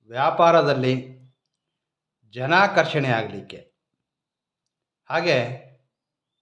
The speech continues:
ಧನಾಕರ್ಷಣೆ ಆಗಲಿಕ್ಕೆ ತುಂಬ ಸರಳವಾಗಿರತಕ್ಕಂತಹ ಒಂದು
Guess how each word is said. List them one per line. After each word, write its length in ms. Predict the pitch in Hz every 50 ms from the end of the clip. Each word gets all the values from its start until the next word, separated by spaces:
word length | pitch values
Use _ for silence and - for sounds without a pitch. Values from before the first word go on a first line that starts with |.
| _ _ _ _ _ _ _ _ _ _ _ _ _ 117 _
ಧನಾಕರ್ಷಣೆ 680 | 131 151 180 214 226 233 226 208 185 - - 160 151 135
ಆಗಲಿಕ್ಕೆ 680 | 120 107 107 101 101 104 - - 135 147 139 - -
ತುಂಬ 400 | _ _ 151 151 156 160 156 143
ಸರಳವಾಗಿರತಕ್ಕಂತಹ 1200 | 127 - - 151 147 151 170 202 202 202 185 170 160 151 156 143 120 - 131 127 120 - 123 113 117
ಒಂದು 420 | 110 110 107 104 107 104 120 160